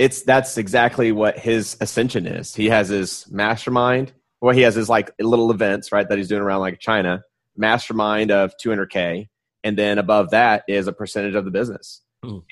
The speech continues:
Speaker 1: And it's, it's kind of a genius way because he's making people pay, uh, him to be, to be interviewed, for him to interview him, really.
Speaker 2: Right, yeah.
Speaker 1: You know, 'cause he gets to see inside the books, inside the marketing, how, how's the C E Os, like, are they, you know,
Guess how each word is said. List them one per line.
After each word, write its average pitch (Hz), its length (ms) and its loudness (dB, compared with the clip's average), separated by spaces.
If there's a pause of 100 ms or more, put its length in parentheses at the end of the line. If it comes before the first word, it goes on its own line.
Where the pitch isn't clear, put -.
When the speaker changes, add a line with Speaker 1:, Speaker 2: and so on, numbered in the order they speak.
Speaker 1:
And 101 200 -4
it's, 104 340 -6
it's 117 140 -2
kind 175 200 0
of 170 80 0
a 117 60 4
genius 123 420 -2
way 170 120 2
because 123 380 0
he's 113 140 -4
making 135 300 -4
people 123 280 -2
pay, 110 560 2 (400)
uh, 107 400 4
him 120 260 0
to 110 120 -6
be, 120 320 -2
to - 80 -14
be 123 120 2
interviewed, 139 400 -4 (100)
for 127 120 2
him 165 120 4
to 147 80 6
interview 165 340 2
him, - 100 -20 (260)
really. 170 280 4
Speaker 2:
Right, - 100 -14
yeah. 107 160 -18 (260)
Speaker 1:
You 147 80 2
know, 147 140 4
'cause 147 160 2
he 170 80 0
gets 151 140 2
to 120 80 0
see 123 180 0
inside 139 240 4
the 117 100 0
books, 151 260 4
inside 117 260 0
the 104 80 0
marketing, 143 460 2
how, 139 300 4
how's 139 360 2
the 107 280 4 (200)
C 156 280 0
E 117 140 4
Os, 131 320 6
like, 101 160 2
are 107 40 4
they, 117 280 4 (340)
you 107 160 -2
know, 101 180 0